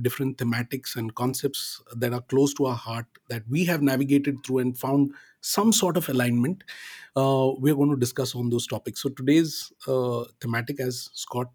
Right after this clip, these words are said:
underlined, is what to do if your <laughs> girl child becomes bossy. So here's my experience, uh, Scott. Um,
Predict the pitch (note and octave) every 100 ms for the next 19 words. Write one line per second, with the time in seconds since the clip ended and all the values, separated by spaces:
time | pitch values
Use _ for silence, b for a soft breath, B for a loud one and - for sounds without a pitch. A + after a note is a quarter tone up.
0 | - A2+ A#2+ A#2 B2 B2 A#2+ A2+ B2 -
1 | B2+ B2 A#2+ A#2+ A2+ G#2+ A2 - _ _
2 | _ _ _ _ - D#3 C3 B2 D#3 C#3
3 | - B2+ B2+ C3 B2+ B2+ A#2 A2+ B2 G#2+
4 | B B B B - D#3+ C#3+ G#3+ F#3+ D3+
5 | F#3 F3+ - D3+ D3+ D3 - - - C3+
6 | B2 B2 - B2 A2+ - _ B B B
7 | B - C#3 C#3+ C#3 C#3 C3+ C3 C#3+